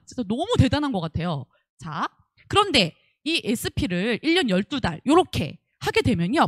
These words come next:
파운더스 플래티넘이 되잖아요. 그러면 연소득이 팔천만 원. 너무 대단하죠? 제가 현재 파운더스 피티거든요.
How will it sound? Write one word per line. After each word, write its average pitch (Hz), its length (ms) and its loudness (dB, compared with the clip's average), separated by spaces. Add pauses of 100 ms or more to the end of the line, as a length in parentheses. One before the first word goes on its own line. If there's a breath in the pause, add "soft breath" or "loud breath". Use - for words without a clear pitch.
파운더스 480 460 2
플래티넘이 370 440 2
되잖아요. 175 680 0 (800 loud breath)
그러면 277 480 4
연소득이 262 960 0 (320)
팔천만 349 760 0
원. 147 220 -2 (760)
너무 254 180 8
대단하죠? 170 520 0 (380 soft breath)
제가 208 220 2
현재 240 600 0
파운더스 415 520 -2
피티거든요. 208 800 0